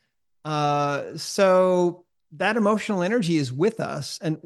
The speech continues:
the really fascinating thing about this is that when you identify and you release an inherited trapped emotional energy, uh, using the emotion code,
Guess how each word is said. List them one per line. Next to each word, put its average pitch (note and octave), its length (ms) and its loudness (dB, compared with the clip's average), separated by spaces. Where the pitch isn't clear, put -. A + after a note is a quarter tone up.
the E3 160 -4
really C#4 280 -4
fascinating G3 840 -2
thing C#3+ 220 -4
about C3 320 -6
this A3 260 -2
is D3 160 -4
that C#3+ 220 -4
when D#3 380 0
you D#3 180 2
identify F3 540 0
and C#3+ 300 0
you D#3 180 -2
release C#3+ 540 0
an D#3+ 100 0
inherited C#3+ 720 0
trapped E3 380 -4
emotional C#3+ 500 -4
energy, C3+ 600 -6
uh, C3 160 -6
using C#3 300 -2
the C3+ 80 0
emotion B2+ 420 -4
code, B2 260 -6